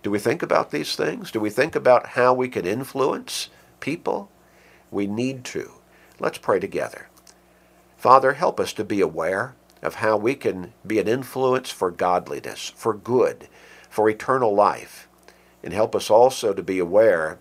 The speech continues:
that if we're careless and unthoughtful,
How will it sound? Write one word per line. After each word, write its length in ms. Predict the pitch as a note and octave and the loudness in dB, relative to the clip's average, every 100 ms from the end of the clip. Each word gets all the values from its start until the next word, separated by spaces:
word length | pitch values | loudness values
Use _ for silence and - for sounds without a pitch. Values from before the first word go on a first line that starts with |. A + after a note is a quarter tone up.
| - | -10
that 160 | F2 E2+ | -6 -6
if 140 | - | -4
we're 100 | G#2+ | -4
careless 720 | G#2+ E3+ E3+ D2 E2 - - - _ _ _ - | -2 2 2 0 -8 -14 -16 -20 _ _ _ -8
and 100 | F2 | -4
unthoughtful, 800 | A2 A#2+ A#2+ - - A#1+ E2+ | -2 2 4 2 -2 -8 -8